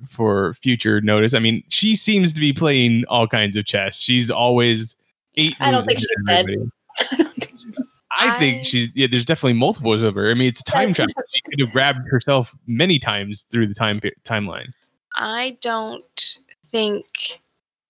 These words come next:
Speaker 3: I don't think she knew A J was going to do that. I think she left the, the page there as a safety net, always playing the chess game. You
Speaker 1: Mm-hmm.
Speaker 3: never leave a,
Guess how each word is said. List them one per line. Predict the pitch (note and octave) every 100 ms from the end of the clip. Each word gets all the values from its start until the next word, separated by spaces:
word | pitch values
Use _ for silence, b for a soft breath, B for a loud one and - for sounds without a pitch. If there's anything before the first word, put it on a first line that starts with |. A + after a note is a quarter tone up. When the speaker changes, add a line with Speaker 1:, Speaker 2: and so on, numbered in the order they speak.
| _ _ _ _ _ -
Speaker 3:
I | G#3+
don't | A3 A#3+
think | A#3+ G#3+
she | -
knew | G#3 G3+ G3+ G3+
A | G3+ G3
J | G3+
was | G3 F#3+
going | - F#3
to | F3+
do | -
that. | G3 A#3+
I | G#3+
think | G3 F#3+
she | -
left | F#3 F#3 F3+ - -
the, | F3+ F3 F3 F#3+ F#3+ _ -
the | F#3 E3 _ _ _ _ _ _ _ _ _ _ _ _ _ -
page | A#3 G#3 F#3+
there | G#3 G3 F#3 F#3 -
as | G3+ F#3 E3+
a | E3+
safety | - - F3 E3+ - A3+
net, | A3+ B3+ - - _ _ _ _ -
always | F3+ F3 F3+ F3+
playing | - G3 F3+ F3
the | E3+
chess | F3+ E3+
game. | - B2+ A#2
You | A2+
Speaker 1:
Mm-hmm. |
Speaker 3:
never | D3 F3+ F3
leave | F3 F3
a, | F3 F3+